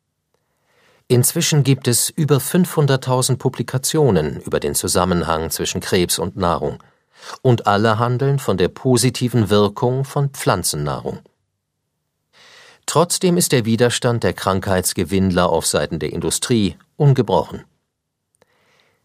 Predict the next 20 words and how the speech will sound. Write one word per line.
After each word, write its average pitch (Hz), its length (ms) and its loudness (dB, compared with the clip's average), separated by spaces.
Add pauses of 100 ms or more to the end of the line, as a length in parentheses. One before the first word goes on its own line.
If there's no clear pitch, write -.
(160)
Zugleich 113 680 0
wächst 151 280 -2
allerdings 131 500 0
auch 127 220 -2
die 131 160 -2
Aufbruchsstimmung 104 1000 0
unter 107 260 -2
den 101 160 0
immer 107 240 2
jünger 113 480 4
und 98 180 -4
zahlreicher 90 720 2
werdenden 95 460 0
Veganern. 80 560 -4 (640)
Und 98 240 -2
die 175 140 4
sind 92 320 0
für 104 140 -6
ihre 87 180 2
Motivation 90 800 0